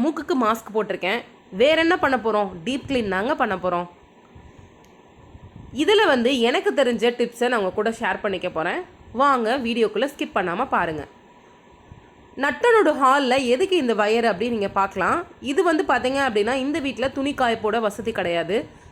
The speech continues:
அதனால வந்துட்டு எப்பெல்லாம் துணி வந்து துவைக்கிறோமோ, அப்ப வந்து கயிறு கட்டி காய போட்டுட்டு அடுத்த நாள் நம்ம அதை வந்து ரிமூவ் பண்ணிடுவோம்.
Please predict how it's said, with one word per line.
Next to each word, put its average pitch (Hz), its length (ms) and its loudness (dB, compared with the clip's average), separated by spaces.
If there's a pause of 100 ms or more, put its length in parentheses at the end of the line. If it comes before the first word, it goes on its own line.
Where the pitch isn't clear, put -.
அதனால 269 600 2
வந்துட்டு 214 460 0
எப்பெல்லாம் 262 360 2
துணி 285 240 -2
வந்து 254 260 -2
துவைக்கிறோமோ, 226 640 0
அப்ப 240 260 0
வந்து 226 300 -4
கயிறு 226 280 0
கட்டி 233 360 -6
காய 226 340 0
போட்டுட்டு 196 360 -2 (520)
அடுத்த 320 300 0
நாள் 285 220 2
நம்ம 240 220 0
அதை 185 220 0
வந்து 202 220 -2
ரிமூவ் 220 300 -2
பண்ணிடுவோம். 180 560 -2